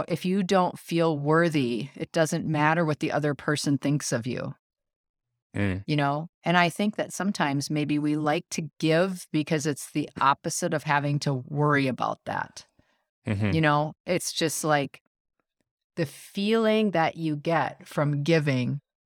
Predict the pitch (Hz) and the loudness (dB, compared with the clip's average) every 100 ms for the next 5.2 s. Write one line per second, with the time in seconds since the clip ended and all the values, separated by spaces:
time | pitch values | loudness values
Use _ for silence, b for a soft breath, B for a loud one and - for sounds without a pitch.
0 | _ - 156 - 165 - 147 151 - 160 | _ -4 -4 0 -2 2 4 4 2 -2
1 | 156 - - 151 147 143 139 131 123 - | -4 -4 -2 0 2 0 -2 -2 -6 -10
2 | - _ _ _ _ _ - 135 139 131 | -20 _ _ _ _ _ 0 2 2 0
3 | - 127 131 151 185 - _ _ _ _ | 0 0 0 0 -2 -10 _ _ _ _
4 | - 160 175 - - 127 127 - - - | -4 0 0 0 -2 2 2 2 -6 -8
5 | - | -10